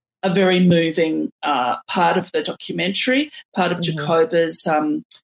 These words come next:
Speaker 1: mission is to
Speaker 2: Right.
Speaker 1: support the new Klein kids, as she said. She said, "You look at them and you go, 'Oh, yeah,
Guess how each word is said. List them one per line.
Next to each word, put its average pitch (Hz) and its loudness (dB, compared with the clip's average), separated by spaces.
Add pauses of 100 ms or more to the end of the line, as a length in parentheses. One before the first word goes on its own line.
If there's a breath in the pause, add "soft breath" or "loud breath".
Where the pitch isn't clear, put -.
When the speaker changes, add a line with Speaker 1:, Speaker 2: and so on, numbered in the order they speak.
(180)
Speaker 1:
mission 277 4 (280)
is 180 4
to 160 0
Speaker 2:
Right. 151 0
Speaker 1:
support 170 2 (120)
the 175 2
new 165 -2 (200)
Klein 277 4
kids, 151 0
as - 0
she - -2
said. 147 -4 (200 loud breath)
She - -2
said, 208 2
"You 220 2
look 226 2
at 226 0
them 180 0
and 180 0
you 175 0
go, 185 2
'Oh, 269 2
yeah, 233 2